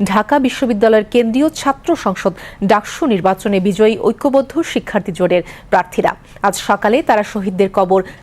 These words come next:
জিয়ারত করেন। এ সময় ডাকসুর নবনির্বাচিত ভিপি সাদিক কায়েমের নেতৃত্বে জিএস এস এম ফরহাদ ও এজিএস মহিউদ্দিন খান সহ অন্যান্যরা উপস্থিত ছিলেন। সাদিক কায়েম বলেন, শহীদরা তাদের প্রেরণার বাতিঘর। সবাই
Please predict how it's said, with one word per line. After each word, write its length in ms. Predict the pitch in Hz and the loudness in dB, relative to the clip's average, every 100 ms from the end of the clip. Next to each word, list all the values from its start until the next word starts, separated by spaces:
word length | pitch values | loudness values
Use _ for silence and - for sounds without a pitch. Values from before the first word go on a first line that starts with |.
| 185 | -6
জিয়ারত 320 | 170 196 165 - 185 | 0 2 0 0 -2
করেন। 180 | - - - - 220 | -2 -8 -18 -4 0
এ 20 | 240 | 0
সময় 220 | 302 392 269 | 2 2 4
ডাকসুর 320 | 233 - 349 320 | 2 0 -2 2
নবনির্বাচিত 640 | 226 240 240 247 285 339 359 240 | 2 2 2 0 0 0 0 2
ভিপি 240 | 226 240 240 - | 0 2 0 0
সাদিক 320 | 262 254 311 277 | 0 0 0 0
কায়েমের 280 | 247 220 196 | 0 0 -2
নেতৃত্বে 480 | 190 - 247 - 294 370 - - | -2 -4 -4 0 -2 -2 -8 -6
জিএস 300 | 175 214 202 - - | 0 2 0 -2 0
এস 100 | 240 - 233 | 0 0 -2
এম 80 | 226 - | 0 0
ফরহাদ 360 | 214 196 285 262 | 0 0 2 2
ও 20 | 214 220 | 2 0
এজিএস 300 | 202 233 233 233 | 2 0 0 -2
মহিউদ্দিন 420 | 226 226 311 269 226 | -2 -2 -2 -2 -2
খান 140 | - 190 - | -4 -4 -4
সহ 140 | 202 202 - | -2 0 0
অন্যান্যরা 460 | 214 285 285 180 - - - 226 | 0 0 0 0 -2 -6 -6 -4
উপস্থিত 360 | 208 208 - 185 | -2 -2 -2 -4
ছিলেন। 260 | - 180 - - - - - - | -2 -2 -2 -10 -20 -20 -8 0
সাদিক 280 | 262 294 339 | 0 0 0
কায়েম 180 | 381 381 277 | 0 2 2
বলেন, 200 | 285 370 403 - | 2 0 -2 -2
শহীদরা 480 | 277 240 294 240 370 359 | -2 0 0 2 2 2
তাদের 240 | 214 185 180 | 0 0 0
প্রেরণার 380 | 196 196 214 196 156 | 2 2 2 0 0
বাতিঘর। 460 | 170 - 196 - - - - | -2 0 -4 -4 -6 -8 -4
সবাই 240 | 196 202 | 0 2